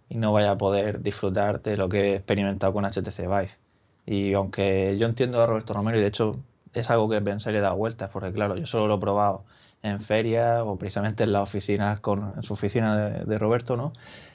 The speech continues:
Y, y claro, yo estoy allí, estoy diez minutos, estoy quince y, y vamos, lo, lo flipo, ¿no? Por, para ser realista. Y, y di-, y pienso, esto a la larga, de verdad, ¿no? Lo que dice Roberto ahora,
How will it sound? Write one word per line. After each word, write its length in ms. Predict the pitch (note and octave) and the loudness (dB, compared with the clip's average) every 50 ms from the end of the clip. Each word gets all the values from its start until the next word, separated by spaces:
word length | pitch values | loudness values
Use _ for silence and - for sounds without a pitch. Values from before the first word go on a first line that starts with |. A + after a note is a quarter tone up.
| - _ _ _ | -20 _ _ _
Y, 720 | - - B2 A#2+ A#2 A2+ A2 A2 G#2+ G#2 G#2 G#2 G2+ F#2+ - | 0 2 4 6 6 6 4 4 4 2 2 0 0 -2 -2
y 100 | - A#2 | -2 0
claro, 220 | G#2+ A#2 A#2+ A#2 G#2+ | 4 4 6 6 4
yo 100 | G#2 A2 | 4 2
estoy 200 | G#2+ - A#2+ A2+ | 0 0 2 2
allí, 180 | A2 A2+ B2 | 4 4 2
estoy 180 | B2 A#2 - A#2 | 0 0 0 2
diez 160 | A2+ A2+ G#2+ | 2 2 2
minutos, 360 | A#2 A2+ A#2 B2 B2 B2+ A#2+ | 2 0 -2 -2 -2 -4 -4
estoy 120 | - - A2+ | -2 -2 -2
quince 420 | A2+ B2 B2 A#2 - C3+ C3+ C#3+ | -2 -2 -4 -4 -4 -2 -2 -2
y, 220 | - - - - - | -2 -4 -6 -8 -8
y 240 | - A#2 A2+ - G2+ | -6 -6 -4 -2 0
vamos, 320 | G#2+ G2+ G#2 G2+ G2 - - _ _ _ _ _ _ - | 0 0 0 0 -4 -8 -16 _ _ _ _ _ _ -8
lo, 220 | - G2+ F#2 F2 | -6 -4 -4 -2
lo 120 | F2+ F2+ F#2 | -2 -4 -4
flipo, 380 | - - A2+ A2+ G#2 F#2+ E2+ | -2 0 0 0 0 0 -2
¿no? 240 | E2+ G#2 A2+ A#2+ A2+ | -2 -2 -2 -2 -4
Por, 140 | - F#2+ - - - | -4 -6 -8 -8 -8
para 140 | - F#2 G2 | -8 -6 -4
ser 180 | - G#2 F#2+ - | -2 -2 -2 0
realista. 460 | G2+ G2+ A2+ A#2 A#2 - - - - - - - - - - - _ _ _ - | 0 0 0 0 0 -4 -8 -10 -10 -12 -20 -20 -20 -20 -20 -20 _ _ _ -2
Y, 120 | - A2+ | 2 4
y 380 | G#2+ G#2 G2+ - - - - G#2+ | 4 4 4 2 2 2 2 4
di-, 220 | G#2+ G#2+ G#2+ A2 A#2 A2+ | 6 6 4 4 4 4
y 20 | |
pienso, 340 | G2+ B2 A#2 A2 - G#2+ G2 | 4 4 4 4 4 2 2
esto 200 | G2 G2 - A2+ | 2 2 2 4
a 80 | G#2+ | 4
la 120 | G#2 G#2+ G#2+ | 6 6 4
larga, 320 | A2+ A#2 A2+ A2+ A2+ A2+ - - - _ _ _ _ _ _ | 4 2 0 0 -2 -6 -10 -16 -20 _ _ _ _ _ _
de 100 | - F#2+ | -6 -6
verdad, 380 | F#2+ F2+ F2+ F2+ G2 G#2 A#2+ C3+ - - _ _ | -4 -4 -2 -2 0 -2 -2 -4 -8 -16 _ _
¿no? 260 | - A#2 B2 B2 - - | -10 -8 -6 -6 -6 -6
Lo 120 | - G#2 | -4 -4
que 60 | G2+ G2+ | -2 -2
dice 140 | G2+ G2+ | 0 0
Roberto 340 | G2+ G2+ G2 G2 F#2+ - G2+ | 2 2 2 0 0 0 0
ahora, 280 | G#2 A2+ G#2+ F#2 - | 0 0 -2 -6 -8